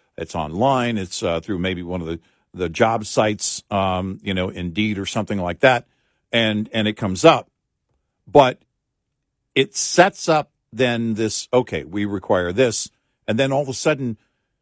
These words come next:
your, your potential field pool of, of,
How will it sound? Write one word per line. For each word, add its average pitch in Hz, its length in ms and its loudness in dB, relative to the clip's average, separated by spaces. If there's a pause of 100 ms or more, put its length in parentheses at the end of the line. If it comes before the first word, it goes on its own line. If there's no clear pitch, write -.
(120)
your, 131 360 0
your 135 260 0
potential 147 500 -4
field 131 720 -4
pool 151 640 -2
of, 98 540 -2
of, 98 280 0